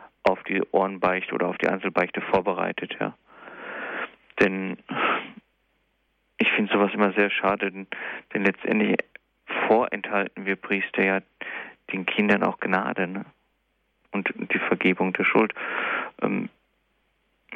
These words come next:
man sollte schon die Erstbeichte vor der Kommunion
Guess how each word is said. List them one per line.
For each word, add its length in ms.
man 220
sollte 260
schon 280
die 140
Erstbeichte 680
vor 160
der 120
Kommunion 840